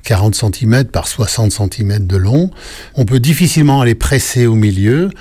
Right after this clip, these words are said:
Le ciel d'ébéniste, c'est un outil qui sert à ça. C'est-à-dire qu'on coince des tiges de bois qui vont presser pour faire les collages, les,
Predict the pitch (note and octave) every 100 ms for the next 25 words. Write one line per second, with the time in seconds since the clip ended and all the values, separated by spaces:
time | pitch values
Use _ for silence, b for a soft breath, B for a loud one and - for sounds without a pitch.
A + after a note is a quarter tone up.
0 | B B B G#2+ A2+ - - C#3+ F3+ E3
1 | B2+ A#2 A#2+ D#3+ - G#2 - G2+ A#2 A#2+
2 | G#2+ C#3+ B2+ G#2+ B2 A#2 G#2 - F2+ -
3 | A2 G#2+ G#2+ G2 - D3 E3 D#3+ - -
4 | - G#2 G2 - C3+ G#2+ G#2 F#2+ A2 E3
5 | - G#2 F2 G2 - G#2 B2+ C3+ G2+ A#2+
6 | A2 G2 G2+ F#2+ A2+ C#3+ B2+ A2 G2+ F2+